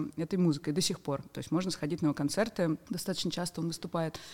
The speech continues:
Вот. Ну вот группа "Собаки Табака", она тоже считается такой культовой и очень яркой.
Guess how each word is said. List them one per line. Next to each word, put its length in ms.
Вот. 260
Ну 80
вот 100
группа 220
"Собаки 340
Табака", 520
она 240
тоже 420
считается 460
такой 260
культовой 420
и 40
очень 200
яркой. 380